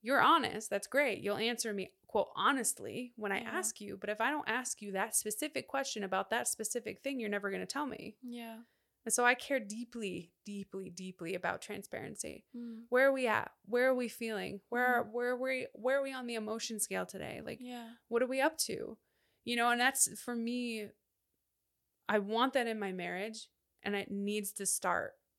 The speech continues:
Speaker 1: in the dating relationship.
Speaker 2: Oh, yeah.
Speaker 1: To build upon that foundation of, you don't need to guess what I'm doing
Speaker 2: Mm.
Speaker 1: or who I'm with or where I'm at.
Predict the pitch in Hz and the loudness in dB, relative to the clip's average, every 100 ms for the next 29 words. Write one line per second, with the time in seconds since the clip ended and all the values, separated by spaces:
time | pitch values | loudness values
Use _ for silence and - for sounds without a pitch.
0 | _ 208 196 185 170 180 190 160 - 214 | _ -4 -2 -4 -4 -6 -6 -6 -8 -10
1 | - - _ _ 330 262 240 254 226 233 | -10 -12 _ _ -2 0 -4 -4 -6 -10
2 | - 220 185 208 220 233 - 226 190 - | -10 -10 -2 2 2 2 -2 -2 -2 -2
3 | 202 196 196 208 202 180 185 - 196 269 | -4 -2 -4 -4 -6 -6 -8 -10 0 2
4 | 302 302 185 175 175 - - 190 185 185 | 2 -2 -6 -2 -2 0 0 -2 -6 -6
5 | 180 208 226 - 247 240 220 233 240 277 | -8 -8 -12 -12 -10 -8 -8 0 0 0
6 | 285 285 359 202 - _ _ _ _ _ | 0 0 0 -2 -6 _ _ _ _ _
7 | _ - 226 240 240 220 180 | _ -2 0 2 2 2 0